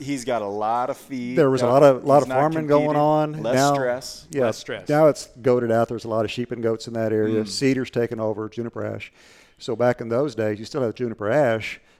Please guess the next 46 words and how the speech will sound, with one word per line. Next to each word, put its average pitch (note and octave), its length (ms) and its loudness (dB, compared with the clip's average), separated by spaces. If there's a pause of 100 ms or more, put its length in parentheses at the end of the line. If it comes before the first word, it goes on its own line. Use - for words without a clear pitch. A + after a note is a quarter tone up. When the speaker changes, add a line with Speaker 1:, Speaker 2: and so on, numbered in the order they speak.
(100)
Speaker 2:
but A#2 160 -6
you A2+ 80 -6
had G#2+ 180 -2
farming, B2 460 -4
you A2+ 200 -4
had G#2 240 -2
different A#2 260 -8
things A2+ 220 -6
going A2+ 240 -6
on. A2+ 200 -4
The A2 60 -10
deer A#2+ 200 -2
density A#2+ 400 -2
was G2+ 200 -8
much A#2 280 -6
lower. A2 360 -4 (280)
Speaker 3:
There's, C#3 300 -8
there's C3+ 200 -8
browse D#3 360 -4
plants C3 520 -12 (340)
that B2 80 -8
existed B2+ 460 -12
back A#2+ 260 -8
then A#2+ 300 -12
that G#2+ 160 -18
you, B2 180 -16 (100)
they A#2+ 120 -10
haven't B2+ 260 -10
seen B2 260 -14
there A#2 240 -10
in G#2 80 -20 (120)
forty A#2+ 220 -14
years. G#2 280 -20 (140)
Speaker 1:
Because A#2+ 240 -12
there's G#2 200 -12
so A#2+ 200 -6
many C3 260 -10
deer, A2+ 320 -10
they F2+ 240 -12
ate A2 220 -10
'em A2+ 160 -10
out A2+ 100 -4
Speaker 2:
Yep. A#2+ 120 2
Speaker 1:
of - 20 -16
existence. F#2+ 640 -18 (100)
Speaker 2:
Right. G2 220 -12